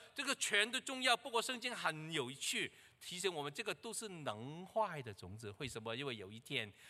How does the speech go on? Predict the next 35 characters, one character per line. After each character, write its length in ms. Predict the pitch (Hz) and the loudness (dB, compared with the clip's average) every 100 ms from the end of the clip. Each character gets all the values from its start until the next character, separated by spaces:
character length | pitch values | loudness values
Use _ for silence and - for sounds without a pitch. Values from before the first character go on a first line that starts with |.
| - - | -12 -6
这 100 | 147 | -2
个 100 | 139 | 0
东 220 | 151 139 | 0 0
西 160 | - | 0
可 220 | 131 - 120 | -2 -4 -4
以 200 | 110 101 | -4 -8
离 200 | 101 101 | -10 -10
开 280 | - 120 104 | -6 -4 -6
你 160 | 85 | -8
了。 100 | 78 - - - _ _ _ _ _ _ _ _ - _ _ _ - - _ _ _ _ _ _ | -16 -18 -20 -20 _ _ _ _ _ _ _ _ -20 _ _ _ -20 -20 _ _ _ _ _ _
或 120 | 147 | 0
者 120 | 147 120 | 2 0
我 100 | 110 | 0
们 120 | 127 | -2
就 220 | 120 117 - - - - | 0 -2 -4 -20 -20 -6
讲 180 | 113 110 | -4 -2
得 60 | |
更 260 | - 165 139 | -2 -2 -2
直 180 | - 127 | -6 -4
接， 340 | 110 92 95 - _ _ _ | -4 -4 -8 -16 _ _ _
有 140 | 117 143 | -2 -2
一 60 | |
天 200 | 165 170 | 0 0
这 120 | 156 | -2
些 120 | 156 139 | -6 -6
东 200 | 156 147 | -4 -4
西 340 | - 143 135 - - | -2 -2 -4 -10 -10
都 100 | 214 | -4
有 180 | 120 98 | -4 -2
尽 340 | - 233 156 117 | 0 0 0 -6
头 320 | - 90 90 | -8 -12 -12
的， 120 | 90 80 _ _ _ _ _ _ _ - _ | -14 -16 _ _ _ _ _ _ _ -20 _
有 120 | 123 | -4
尽 280 | 120 180 135 | -2 -4 -4
的， 160 | 98 | -8